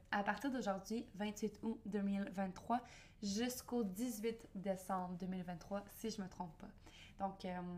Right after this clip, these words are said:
je suis vraiment excitée. Donc, euh, merci d'être là. Merci de me suivre encore.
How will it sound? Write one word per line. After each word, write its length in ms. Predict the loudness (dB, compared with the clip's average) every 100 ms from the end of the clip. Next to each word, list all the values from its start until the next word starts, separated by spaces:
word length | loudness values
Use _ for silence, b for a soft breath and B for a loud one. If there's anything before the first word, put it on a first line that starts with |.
| -6 -10 -16 -20 -20 -20 -14 -6
je 60 |
suis 160 | -4 0
vraiment 220 | 2 4
excitée. 440 | 2 0 -4 -4 -4 -14 -10
Donc, 280 | -8 -6
euh, 240 | -4 -2 -4 -6 -2
merci 340 | 0 0 4
d'être 260 | 6 6 2
là. 220 | 0 0 0
Merci 520 | -2 -2 -4 -2 0
de 120 | 2
me 180 | 2 2
suivre 400 | 0 2 2 2
encore. 480 | 0 6 8 8